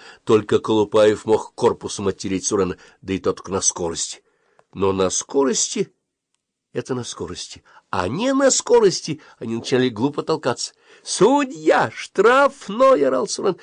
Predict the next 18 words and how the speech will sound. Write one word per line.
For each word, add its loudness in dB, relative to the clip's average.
"Я 2
тебе 2
дам 6
штрафной, 4
жир 4
трес!" 4
свирепел 2
Колупаев. -2
Мы 2
встречали -2
с -10
Суреном -4
рано, -8
в -20
самый -2
солнцепек, -8
чтобы -12
тренироваться. -10